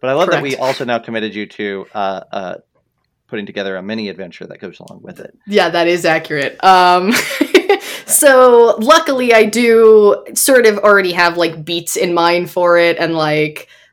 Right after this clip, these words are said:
Speaker 2: um, and, and the general, like, layout. Like, I didn't just say, "Oh, I guess I'll write an adventure and figure that out later."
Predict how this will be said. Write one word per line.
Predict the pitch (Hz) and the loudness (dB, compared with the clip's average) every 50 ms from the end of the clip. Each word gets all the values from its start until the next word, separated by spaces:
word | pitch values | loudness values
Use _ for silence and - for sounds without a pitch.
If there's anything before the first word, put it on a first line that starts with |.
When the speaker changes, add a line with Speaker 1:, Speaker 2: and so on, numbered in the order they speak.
| _ - | _ 0
Speaker 2:
um, | 170 165 156 147 143 143 147 151 151 151 - | 2 2 4 2 2 0 -2 -6 -6 -6 -4
and, | 170 175 175 170 - | -2 -2 -2 -2 0
and | 190 180 175 | -2 0 0
the | 180 | 0
general, | 170 147 - 175 165 160 170 170 170 165 165 160 160 - - | -2 0 -2 -2 -2 0 0 0 0 0 0 0 -2 -2 -2
like, | 165 156 151 | -2 -2 -2
layout. | 165 160 151 151 156 175 160 | -2 -4 -2 0 0 0 0
Like, | 175 170 175 | 0 -2 0
I | 165 170 | -2 -2
didn't | 165 196 208 185 156 | 0 0 -2 -2 -2
just | - 180 170 - - - | -4 -6 -6 -6 -8 -6
say, | - 180 170 165 165 165 - | -4 -2 0 0 -2 -2 2
"Oh, | 277 285 269 | 2 4 6
I | 247 247 240 | 6 4 4
guess | 233 254 254 247 | 2 0 0 0
I'll | 247 233 | -2 0
write | 208 208 208 208 | 2 2 2 2
an | 190 190 | 2 0
adventure | 175 165 180 175 175 170 - 170 | -2 -2 -2 -4 -4 -4 -6 -6
and | 170 165 | -6 -6
figure | - 180 170 175 175 | -6 -6 -4 -4 -4
that | 170 165 160 | -2 -2 -2
out | 151 139 - 143 | -2 -4 -4 -6
later." | 143 139 139 180 190 202 214 - | -6 -4 -2 -2 -4 -4 -4 -8